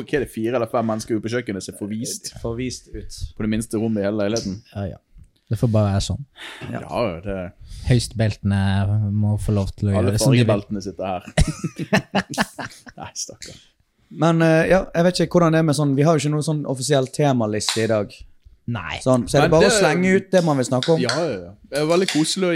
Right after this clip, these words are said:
Speaker 1: i garderobe. Det er faktisk, jeg vet ikke hvordan folk har fått nys i det. Kanskje noen som har gått og sagt det til alle, men, og det er jo bare koselig. Men det var en, ehm,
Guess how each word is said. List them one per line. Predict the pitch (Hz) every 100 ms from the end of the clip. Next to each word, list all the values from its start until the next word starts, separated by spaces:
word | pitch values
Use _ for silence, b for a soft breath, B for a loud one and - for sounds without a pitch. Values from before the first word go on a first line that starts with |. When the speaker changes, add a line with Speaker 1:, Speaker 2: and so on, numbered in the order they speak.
| 151
Speaker 1:
i | 151
garderobe. | 143 139 135 156
Det | 151 156
er |
faktisk, | 147 - 208
jeg | 233
vet | 247
ikke | -
hvordan | 247 220
folk | 320 214
har | 190
fått | 202
nys | 262 -
i | 120
det. | 98 120
Kanskje | 147 - 156 151
noen | 143
som | 151 139
har |
gått | 135
og | 120
sagt | 127 -
det | 104
til |
alle, | 101 113
men, | 123 B B B B -
og |
det | 143
er | 185
jo |
bare | 120 190
koselig. | 202 185 -
Men | 220
det | 214
var | 214 208
en, | 202 190
ehm, | 185 180 180